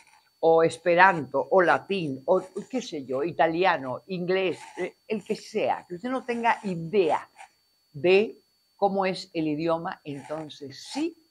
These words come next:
yo estoy creando nuevas neuronas. Fíjese que cuando yo estudiaba,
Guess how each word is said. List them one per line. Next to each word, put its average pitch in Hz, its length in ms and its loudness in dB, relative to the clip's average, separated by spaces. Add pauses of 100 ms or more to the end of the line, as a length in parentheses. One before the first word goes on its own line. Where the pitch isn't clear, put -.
(120)
yo 147 120 -6
estoy 160 340 -4
creando 196 760 -6 (340)
nuevas 170 440 0
neuronas. 113 440 -6 (240)
Fíjese 302 320 -4
que 254 100 -10
cuando 180 280 0
yo 214 100 -2
estudiaba, 156 720 -4